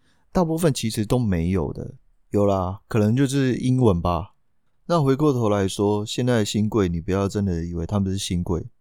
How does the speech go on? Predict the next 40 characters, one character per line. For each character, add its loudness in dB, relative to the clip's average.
那 0
跟 2
以 -2
前 -2
比 -2
真 0
的 2
是 -4
差 -2
远 -6
了。 -14
那 0
差 2
多 4
远 2
呢？ -4
在 6
当 4
时 2
的 6
联 2
发 2
科， 4
除 2
了 6
薪 0
水 2
给 0
你 2
之 -2
外， 4
还 -2
加 2
发 2
两 -2
张 0
股 -6
票 0
给 -4
你。 -4